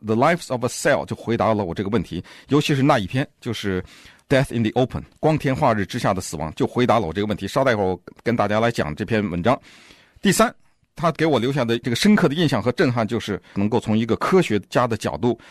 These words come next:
用非常平和的心态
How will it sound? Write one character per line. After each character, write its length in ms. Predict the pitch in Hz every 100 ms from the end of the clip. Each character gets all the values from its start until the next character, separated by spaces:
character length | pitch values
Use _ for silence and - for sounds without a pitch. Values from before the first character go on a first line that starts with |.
| - - -
用 180 | 185 160
非 320 | - 277 247
常 380 | - 117 139 170 _ -
平 340 | - - 151 233
和 240 | 147 131
的 120 | 139
心 240 | - 180 180
态 260 | 190 120